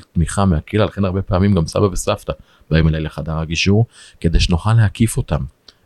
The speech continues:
ולהרגיע, ואז היא יכולה להיות עניינית, אבל אי אפשר לדלג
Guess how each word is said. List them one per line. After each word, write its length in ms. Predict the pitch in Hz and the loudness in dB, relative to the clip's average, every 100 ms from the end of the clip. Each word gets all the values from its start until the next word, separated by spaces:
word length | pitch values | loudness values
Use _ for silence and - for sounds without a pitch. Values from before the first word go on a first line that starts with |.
| - | -12
ולהרגיע, 580 | 67 67 71 87 123 85 - _ _ _ _ - | -8 -8 -6 2 4 2 -2 _ _ _ _ 0
ואז 260 | 90 120 | 2 4
היא 60 | 123 | 2
יכולה 200 | - 123 117 | 0 -4 -2
להיות 260 | 117 113 | -6 -4
עניינית, 480 | 110 110 113 104 - - - | -6 -6 -6 -10 -16 -14 -4
אבל 120 | 98 | -2
אי 40 | |
אפשר 140 | 127 127 | 0 2
לדלג 280 | 107 98 | 2 0